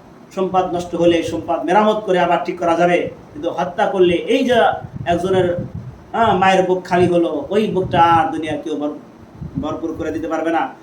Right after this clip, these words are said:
হাজার চেষ্টা করলেও ওই সন্তানের, হ্যাঁ, লাশ, ওই সন্তানকে আর জান দেওয়া যাবে না।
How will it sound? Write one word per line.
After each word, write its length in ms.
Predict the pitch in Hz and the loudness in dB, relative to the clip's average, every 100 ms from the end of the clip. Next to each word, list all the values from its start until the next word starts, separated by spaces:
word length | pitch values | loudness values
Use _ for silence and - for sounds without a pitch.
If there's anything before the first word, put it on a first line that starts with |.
| - | -2
হাজার 300 | 185 208 226 202 | 2 6 6 4
চেষ্টা 280 | 202 - 185 | -2 0 2
করলেও 380 | 185 180 180 170 | 4 6 6 6
ওই 120 | 185 | 4
সন্তানের, 600 | 180 175 - 165 160 139 131 - - | 4 2 -2 -2 -2 -4 -8 -12 -4
হ্যাঁ, 300 | 185 208 165 | 2 2 4
লাশ, 380 | 165 175 165 - - - - | 4 4 2 -2 -8 -10 -4
ওই 160 | 170 185 | 2 4
সন্তানকে 560 | 185 175 175 165 165 160 | 4 0 0 -2 -2 2
আর 280 | 165 151 | 2 2
জান 200 | 156 156 | 0 -4
দেওয়া 160 | 147 147 | -2 -4
যাবে 220 | 147 165 | -2 -2
না। 280 | 160 - | -2 -4